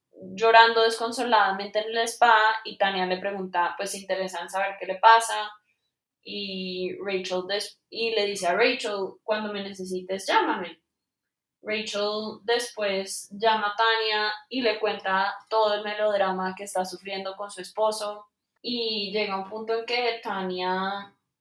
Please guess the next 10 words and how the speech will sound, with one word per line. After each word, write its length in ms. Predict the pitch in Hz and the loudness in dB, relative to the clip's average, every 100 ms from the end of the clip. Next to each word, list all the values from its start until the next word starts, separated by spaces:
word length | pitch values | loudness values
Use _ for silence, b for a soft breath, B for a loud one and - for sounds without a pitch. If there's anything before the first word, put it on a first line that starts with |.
| _ - | _ -4
en, 220 | 226 226 - | -2 -2 -8
en 220 | 214 214 | -8 -8
que 320 | 202 196 185 | -6 -6 -6
Belinda, 640 | 185 190 208 196 185 190 - | -4 -4 -4 -2 0 0 -2
ex-, 280 | 196 - - | -10 -16 -10
excúsenme, 880 | 190 185 - 180 180 175 208 294 - b b b b - | -10 -10 -12 -10 -10 -8 -8 -8 -14 b b b b -8
en 120 | 220 | -4
que 140 | 226 208 | 2 2
Belinda 440 | 208 202 185 180 | 0 -2 0 0
dice, 600 | 185 190 180 190 190 | 0 -2 -2 -2 -4